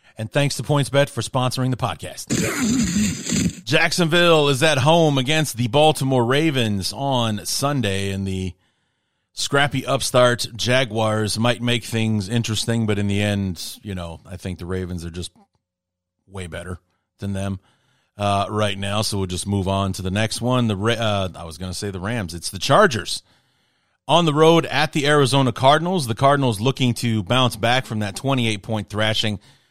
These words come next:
at the hands of the forty-niners on Monday Night Football in Mexico City, uh, in front of the international crowd. They were the home team out there as well. The team was painted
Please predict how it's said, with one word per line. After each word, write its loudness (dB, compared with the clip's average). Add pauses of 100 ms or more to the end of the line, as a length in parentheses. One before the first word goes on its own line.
(120)
at 0
the 0
hands 0
of -2
the -2
forty-niners 0 (460)
on -2
Monday 2
Night 0
Football 0
in -4
Mexico -4
City, -2 (540)
uh, -6
in -12
front -4
of -2
the -4
international -2
crowd. 0
They 2
were 2
the -4
home 0
team -8 (180)
out -10
there -10 (400)
as -8
well. 2
The -6
team -2
was -2
painted -4